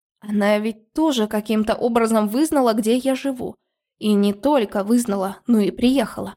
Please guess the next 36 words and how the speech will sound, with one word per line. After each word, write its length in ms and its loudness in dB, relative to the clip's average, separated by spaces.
А 100 -2
может, 600 0
они 320 0
были 320 -2
здесь 640 -12
вдвоем? 540 -2
Впрочем, 560 0
в 60 -16
следующую 600 0
секунду 440 0
мне 160 2
стало 280 2
вовсе 300 0
не 140 4
до 100 2
этого, 380 2
потому 320 0
что 160 -4
меня 200 2
скрутило 520 -2
от 120 0
новой 200 0
схватки. 520 -6
«Хорошо», 760 -2
просипела 540 2
я 180 2
в 60 -16
трубку, 340 2
когда 340 2
Артур 260 0
сообщил, 400 0
что 200 -2
будет 320 0
через 260 -2
десять 380 -2
минут. 360 -2